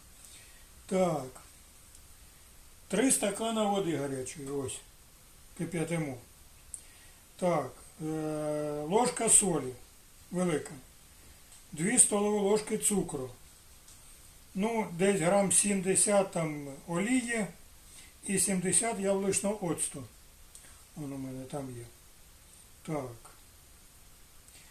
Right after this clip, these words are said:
Перець, горошок і все. Коротше, кип'ятимо воду, туди все вкидаємо,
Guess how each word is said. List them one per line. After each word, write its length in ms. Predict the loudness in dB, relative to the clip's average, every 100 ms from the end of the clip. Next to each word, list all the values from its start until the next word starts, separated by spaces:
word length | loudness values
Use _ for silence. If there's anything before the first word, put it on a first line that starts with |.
| -14
Перець, 360 | 0 4 4 4
горошок 640 | 2 2 2 2 0 -2 -8 -20 -20 -20 -20 -20 -4
і 140 | 0
все. 260 | 2 2 0 -8 -14 -20 -20 -20 -20 -20 -20 -20 -20 -2
Коротше, 420 | 2 2 2 2
кип'ятимо 800 | 0 0 0 0 0 2 2 0 -8 -20 -20 -20 -12
воду, 480 | 0 2 4 2 -2 -6 -16 -20 -20 -8
туди 340 | -2 2 2
все 220 | 2 0 0
вкидаємо, 640 | 0 4 6 6 4